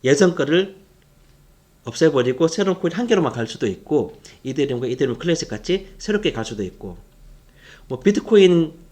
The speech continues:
관련돼서 비트코인 캐시라든지 비트코인 뒤에 이름 나오는 것들, 그런 것도 또 역시 다 비트코인을 하드포크 하면서 나왔던 그런 코인들이라고 생각을 하면 됩니다.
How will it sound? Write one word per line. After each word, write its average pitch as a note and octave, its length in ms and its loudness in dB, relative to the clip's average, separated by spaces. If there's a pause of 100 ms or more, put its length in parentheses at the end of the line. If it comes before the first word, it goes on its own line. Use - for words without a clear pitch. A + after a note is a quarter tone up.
(140)
관련돼서 C#3+ 500 0
비트코인 C#3 360 -2
캐시라든지 C3 600 -6
비트코인 B2+ 480 -6
뒤에 C3 140 -6
이름 C#3+ 220 0
나오는 A#2 340 -2
것들, A2+ 500 -4 (340)
그런 D#3 140 0
것도 D3 220 -2
또 D#3+ 140 0
역시 A2+ 300 -6
다 A#2 420 -8 (680)
비트코인을 C3 720 -4 (360)
하드포크 E3+ 580 -4
하면서 D3+ 480 -2
나왔던 G#2+ 600 -6 (320)
그런 C3+ 260 -4
코인들이라고 C#3 800 -2 (220)
생각을 B2 440 -6 (200)
하면 C#4 240 2
됩니다. G#2 260 -8